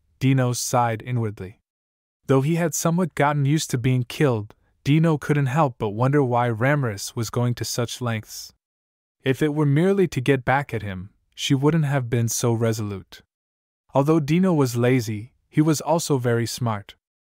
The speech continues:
He quickly realized that Ramaris was angry because he had been following Feldway's orders. However, Dino felt an overwhelming sense of helplessness. Because he possessed an angelic ultimate skill,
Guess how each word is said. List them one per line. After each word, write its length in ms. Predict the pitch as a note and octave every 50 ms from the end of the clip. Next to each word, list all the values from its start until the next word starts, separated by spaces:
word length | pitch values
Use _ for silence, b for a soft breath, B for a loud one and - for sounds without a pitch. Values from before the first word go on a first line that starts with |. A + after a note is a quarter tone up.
| _ _ _ _ _ _ _
He 120 | - D#3
quickly 380 | - - - G#3+ - - G#3 F#3
realized 560 | D3 C#3 D#3 E3 D3 B2+ A#2+ A2+ A2+ G#2+ -
that 180 | A#2+ A2+ A2 A2
Ramaris 520 | B2 C3+ C#3+ C3+ A#2+ G#2+ G#2 - - -
was 180 | B2 A#2 - - -
angry 360 | C3+ D3+ D#3 C#3+ B2+ A2 G2+
because 380 | G#2+ - A#2 - - C3 B2 -
he 100 | C#3 B2
had 200 | C#3 C#3+ C3 A#2
been 200 | B2 A#2 A#2+ A2+
following 460 | - - B2 C3 C3+ B2+ B2 B2 A#2+
Feldway's 640 | - - - A#2+ B2 A#2+ A#2+ B2 A#2+ A#2+ A2 -
orders. 560 | A#2 A#2 A2+ G#2 G#2 G2 G2 - - - - _ _ _ _ _ _ _ _ _ _ _ _ _ _
However, 540 | - C3 C3 C#3 C3+ A2+ A#2 A2+ C3 - _ _ _ -
Dino 320 | C#3+ D#3 E3+ F3+ F3+ E3
felt 340 | - - - D3 C#3+ - C#3+
an 100 | C3 C3
overwhelming 600 | C#3 D#3 D3+ D#3+ D3 C3 C3 C3+ C#3+ C#3+ C#3 B2+
sense 340 | - - C#3 C3 B2 - -
of 140 | A2 -
helplessness. 760 | - A#2 A2+ G#2+ - G2+ - - - F#2 F#2 - - - - _ _ _ _ _ _ _ _ _ _ _ _ _ -
Because 340 | C#3 B2+ - D#3 D3+ C#3 -
he 100 | E3+ D#3+
possessed 460 | - D#3 C#3 - D3+ D#3+ - - -
an 100 | C#3 C3+
angelic 540 | B2+ A#2+ A#2+ - C3 C3 C#3 D3+ C#3+ - -
ultimate 420 | B2+ C3+ - - C3+ B2 A#2 -
skill, 500 | - - - - C3+ A#2 G#2+ G#2 A2